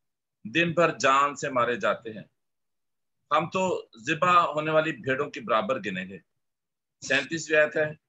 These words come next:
"मगर उन सब हालतों में उसके वसीला से जिसने हमसे मोहब्बत की, हमको फतह से भी बढ़कर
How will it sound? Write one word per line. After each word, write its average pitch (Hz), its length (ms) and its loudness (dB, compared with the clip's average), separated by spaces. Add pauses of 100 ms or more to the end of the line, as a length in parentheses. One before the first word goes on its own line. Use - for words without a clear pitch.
(600)
"मगर 175 180 0
उन 202 140 0
सब 180 280 -2
हालतों 143 440 0
में 123 280 -6 (720)
उसके 165 280 -4
वसीला 151 420 0
से 147 160 -4
जिसने 151 340 -8
हमसे 147 260 -6
मोहब्बत 131 480 -6
की, 143 400 -6 (680)
हमको 160 420 -2
फतह 160 520 4
से 165 180 -6
भी 160 120 -4
बढ़कर 135 600 0